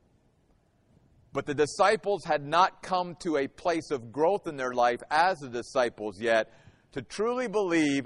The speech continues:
in what Jesus said, that I'm going to rise from the dead, that I'm coming back to life. They're gonna kill me,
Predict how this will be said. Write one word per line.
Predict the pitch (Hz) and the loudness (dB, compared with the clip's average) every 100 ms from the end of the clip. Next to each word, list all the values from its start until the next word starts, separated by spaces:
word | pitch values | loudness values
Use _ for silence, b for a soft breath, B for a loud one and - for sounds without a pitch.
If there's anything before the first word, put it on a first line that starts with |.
| - | -8
in | 131 | -2
what | 135 - | 2 2
Jesus | 123 147 127 123 - | 0 -4 -4 -8 0
said, | 147 113 87 b b | 4 4 2 b b
that | 123 - | -6 0
I'm | 147 185 214 | 2 2 0
going | 196 202 196 | 0 0 0
to | 202 | 2
rise | 147 156 151 151 151 - | 6 8 8 6 2 -6
from | 147 | -6
the | 143 | -2
dead, | 131 131 110 90 - b b | 4 6 6 4 -4 b b
that | 123 - | -2 2
I'm | 147 175 208 | 4 4 2
coming | - 196 196 185 | -2 -4 -4 0
back | 151 170 - | 4 4 4
to | 160 | 2
life. | 135 110 | 4 4
They're | 147 | 2
gonna | 156 147 | 2 0
kill | - - 247 240 | 0 4 4 4
me, | 226 220 | 2 0